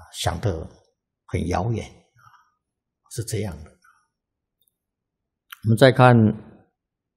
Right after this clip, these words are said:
五，如来依此法成如来，一切贤圣皆依此法而成。则知我等非如此生净信心，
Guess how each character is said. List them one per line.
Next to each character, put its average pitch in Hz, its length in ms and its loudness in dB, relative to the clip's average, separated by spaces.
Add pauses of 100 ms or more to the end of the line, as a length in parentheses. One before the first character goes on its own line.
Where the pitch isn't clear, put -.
(880)
五， 90 500 0 (920)
如 147 240 8
来 117 320 8 (140)
依 185 240 8
此 - 340 4
法 - 600 -2
成 - 220 -6 (220)
如 90 200 -2
来， - 400 -10
一 131 80 2
切 165 240 6
贤 143 360 6
圣 143 480 6
皆 143 280 6
依 131 380 8
此 - 280 -4 (160)
法 71 400 -10
而 80 200 -6
成。 - 220 -10 (920)
则 165 160 8
知 175 160 2 (460)
我 175 280 6
等 92 400 6
非 127 460 6
如 123 320 2
此 80 320 -6
生 113 500 4
净 139 400 6
信 98 380 4
心， 104 220 0